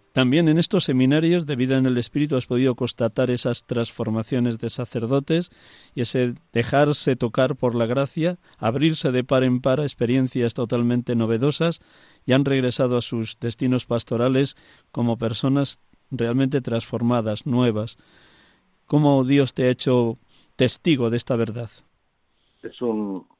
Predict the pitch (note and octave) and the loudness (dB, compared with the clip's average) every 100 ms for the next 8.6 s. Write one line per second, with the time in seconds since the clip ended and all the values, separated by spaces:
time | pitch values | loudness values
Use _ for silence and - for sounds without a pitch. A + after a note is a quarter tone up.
0 | - - A#2+ A#2 - G2 G#2 - G#2 G2 | -14 -4 0 0 -2 -2 -2 -2 -4 -4
1 | - F#2+ F2 - D2+ D2+ F#2 F2+ - F2+ | 4 6 6 2 -8 -6 -4 0 4 4
2 | E2+ F#2+ - F2 - _ _ _ _ - | 4 -2 -4 -10 -16 _ _ _ _ -2
3 | F2 F2 - E2+ F#2+ A2 F#2+ E2+ - - | 0 0 2 2 2 4 4 4 -2 -4
4 | G2+ G#2 - A2+ - _ _ _ _ _ | 0 0 -2 -8 -8 _ _ _ _ _
5 | _ _ - A2 A#2+ - G2 G2+ G#2 G2+ | _ _ -4 -2 -2 0 2 4 6 6
6 | F#2+ F#2+ A#2 A2 G#2+ - - F2 E2+ E2 | 4 4 6 6 4 -2 -10 -4 -2 -2
7 | - A2+ G#2+ - G#2+ A2 _ _ _ _ | 0 0 0 -4 -6 -8 _ _ _ _
8 | _ _ C3 G#2+ - F#2 | _ _ -20 -8 2 4